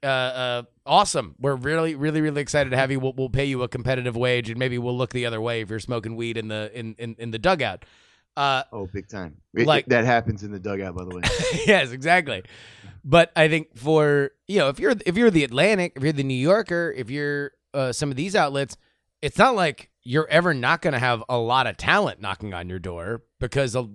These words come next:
Speaker 1: the, the talent reads you and wants to be there. Like, uh, and, and so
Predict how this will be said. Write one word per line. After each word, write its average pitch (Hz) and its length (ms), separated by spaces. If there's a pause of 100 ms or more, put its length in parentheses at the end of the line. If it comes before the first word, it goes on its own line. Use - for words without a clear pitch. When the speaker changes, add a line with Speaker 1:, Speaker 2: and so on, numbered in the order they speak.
(100)
Speaker 1:
the, 127 220
the 123 100
talent 127 480
reads 135 320
you 110 460
and 127 520
wants 127 480 (120)
to 139 140
be 208 180
there. - 380 (260)
Like, 123 440
uh, 120 40
and, 117 720
and 135 180
so 127 320